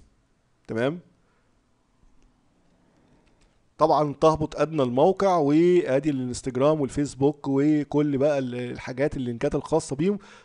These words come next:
تدخل وتعرف ال-، اللينكات الخاصة بيهم. لما تكبس على الديسكورد الخاص بيهم تفاجأ إن هو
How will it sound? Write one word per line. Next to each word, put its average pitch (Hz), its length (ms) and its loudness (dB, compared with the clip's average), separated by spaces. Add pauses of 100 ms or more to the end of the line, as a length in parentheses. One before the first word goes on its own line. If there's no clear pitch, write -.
تدخل 160 440 4
وتعرف 143 600 0
ال-، 117 640 -4
اللينكات 127 420 -4
الخاصة 139 360 -6
بيهم. 107 160 -10 (1700)
لما 123 200 6
تكبس - 340 2
على 139 180 2
الديسكورد 160 500 -2
الخاص 165 260 -2
بيهم 170 300 0
تفاجأ 170 420 2
إن 131 160 -4
هو 170 600 6